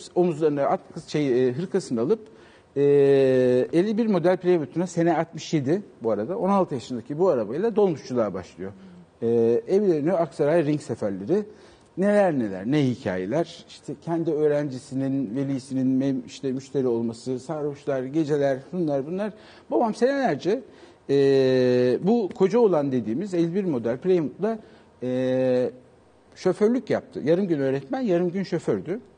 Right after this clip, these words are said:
E, bu dolmuş şoförlüğü sayesinde işte ilk evini satın aldı. Kendince de rahat etti. E, benim içinse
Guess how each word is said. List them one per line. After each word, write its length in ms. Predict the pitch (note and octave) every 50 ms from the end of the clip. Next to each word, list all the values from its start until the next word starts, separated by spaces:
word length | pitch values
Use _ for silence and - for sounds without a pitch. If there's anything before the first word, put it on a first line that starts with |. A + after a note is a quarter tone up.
| -
E, 160 | D3 E3+ E3+ G3
bu 80 | G3
dolmuş 260 | B3 C4 C4+ C4+ G#3
şoförlüğü 380 | - F#3 E3 - D#3 C#3 C3+ C#3+
sayesinde 560 | D3 F#3 F3 D#3+ D#3 D3+ - G#3+ A3 A#3+ A#3+
işte 220 | G3+ - - G#3 F#3+
ilk 200 | F#3+ F#3 - E3+
evini 260 | D3 C3+ C3 D3+ F3
satın 280 | D#3+ E3+ D3 - E3
aldı. 300 | C#3+ G#2+ G2 G2 E3 F#3 G#3 G3+ - - - -
Kendince 460 | D#3 D3+ C#3+ A#2+ A2 A2 G2+ C3+ D3+
de 100 | F#3+ F3
rahat 260 | D#3 D3 C#3+ C#3+ -
etti. 280 | G2 - - - G3 G#3+ - - - - - - - - - - _ _ _ A2+
E, 40 | A#2 A#2+ A#2+ A#2+ A#2+ A#2+ A#2+ A#2 A#2 A#2 A2 F#2 - - - C3 B2+ D3
benim 220 | A3+ C4 E4+ F#4
içinse 540 | C#4+ - - E3+ E3 - - B3+ E4+ D#4